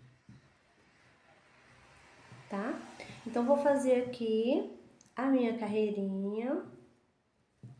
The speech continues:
todinha em ponto baixo, pegando só na alcinha de trás do ponto.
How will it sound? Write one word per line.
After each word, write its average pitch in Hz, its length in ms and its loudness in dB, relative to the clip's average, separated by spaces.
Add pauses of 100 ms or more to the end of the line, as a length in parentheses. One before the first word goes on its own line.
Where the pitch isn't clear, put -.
(140)
todinha 240 520 -2
em 233 80 -4
ponto 208 280 -6
baixo, 196 540 -6
pegando 190 260 -4
só 254 300 -2
na 262 60 2
alcinha 233 280 -6
de 214 140 -10
trás 175 320 -10
do 202 120 -20
ponto. 190 1200 -6